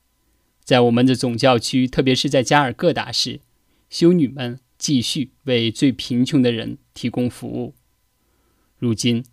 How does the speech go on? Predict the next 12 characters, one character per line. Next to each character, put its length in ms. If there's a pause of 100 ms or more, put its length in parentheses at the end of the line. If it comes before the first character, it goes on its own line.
(440)
修 200
女 80
们 160
的 100
身 260
影 280
遍 240
布 200
世 160
界 140
各 220
地， 260